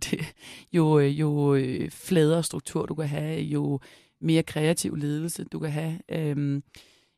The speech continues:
agiliteten er vigtig for en virksomhed også. Øhm, og så bliver man nødt til at erkende, og det tror jeg faktisk, jeg lærte allerede, da jeg var på pladeselskab, når du ikke længere kan holde dig ajour med din branche,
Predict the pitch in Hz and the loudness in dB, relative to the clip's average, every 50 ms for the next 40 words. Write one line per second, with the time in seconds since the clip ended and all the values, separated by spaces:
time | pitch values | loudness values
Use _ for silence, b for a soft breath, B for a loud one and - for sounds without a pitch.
0 | b b _ - - - - 165 156 147 - - 190 180 185 - 180 175 165 160 | b b _ -4 -4 -2 0 -2 -2 -2 0 0 0 0 2 -2 0 0 0 0
1 | 165 165 - - 180 180 170 - - 165 156 160 160 156 165 160 - - 160 165 | -2 -4 -4 -4 -4 -4 -4 -4 -6 -6 -4 -4 -2 -4 -4 -4 -4 -4 -2 -2
2 | 160 - 156 151 160 160 - - - - - 175 165 156 151 151 147 147 147 147 | -2 -2 -4 -4 -4 -6 -8 -8 -8 -6 -6 -6 -4 -4 -6 -6 -4 -4 -4 -4
3 | 147 147 - _ _ _ _ _ _ _ _ - - - 156 165 175 - - - | -4 -6 -8 _ _ _ _ _ _ _ _ -8 -6 -4 -4 -4 -6 -8 -6 -4
4 | 185 185 180 180 175 170 170 180 208 254 247 - - - 208 196 202 196 - - | 0 2 2 4 4 4 6 6 6 4 4 0 0 2 2 2 2 0 -2 -2
5 | 175 175 170 175 - - - 190 214 180 175 180 - - - - 175 185 180 - | -2 0 0 -2 -4 -4 -6 -4 -4 -4 -4 -4 -6 -6 -6 -4 -4 -4 -4 -2
6 | - 185 175 175 180 180 175 175 175 170 170 165 165 - - - 160 156 165 165 | -2 -2 -2 0 0 -2 -2 -2 -2 -2 -2 -2 -4 -6 -6 -4 -4 -2 -2 -4
7 | - 180 - 170 170 170 b b b b b b b b b b b - 190 190 | -6 -6 -4 -4 -4 -4 b b b b b b b b b b b 0 2 2
8 | 190 185 175 190 - - 214 226 233 254 240 214 196 185 180 185 196 196 190 185 | 2 2 0 -2 -4 -2 -2 0 2 2 2 2 4 4 4 4 4 4 2 0
9 | 185 196 _ _ _ - 180 175 170 170 175 - 170 - - - 180 175 180 180 | -2 -4 _ _ _ -6 -2 -2 0 0 -2 -4 -4 -4 -2 0 0 0 0 0
10 | 185 180 185 180 175 170 165 147 151 139 143 139 - 143 156 | -2 -4 -4 -2 -2 -2 -2 -2 -2 -2 -2 -4 -6 -10 -12